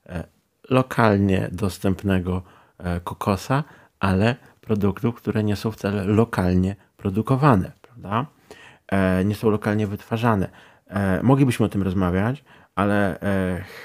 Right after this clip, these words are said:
chyba istotniejsze <laughs> jest jeszcze, żeby dopowiedzieć, żebyśmy my dopowiedzieli, że ta nagroda ma taki dobry też wymiar, e, e, finansowy, bo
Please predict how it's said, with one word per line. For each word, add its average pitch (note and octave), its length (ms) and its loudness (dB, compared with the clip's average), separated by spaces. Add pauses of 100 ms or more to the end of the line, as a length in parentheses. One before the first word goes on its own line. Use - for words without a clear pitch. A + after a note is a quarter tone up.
chyba B2 420 2 (580)
istotniejsze - 680 0
<laughs> C#3 60 -8
jest - 160 -12
jeszcze, A2+ 360 0
żeby A2 220 0 (200)
dopowiedzieć, A2+ 720 4
żebyśmy G#2 420 0
my B2 180 8
dopowiedzieli, G2 760 2 (580)
że G2 140 -2
ta A#2+ 120 -4
nagroda A#2+ 360 2
ma A2+ 140 2
taki - 420 -6
dobry A#2+ 380 2
też - 320 -4
wymiar, G#2 480 0
e, - 60 -6 (680)
e, F#2+ 40 -8
finansowy, A2 960 0 (240)
bo - 100 -20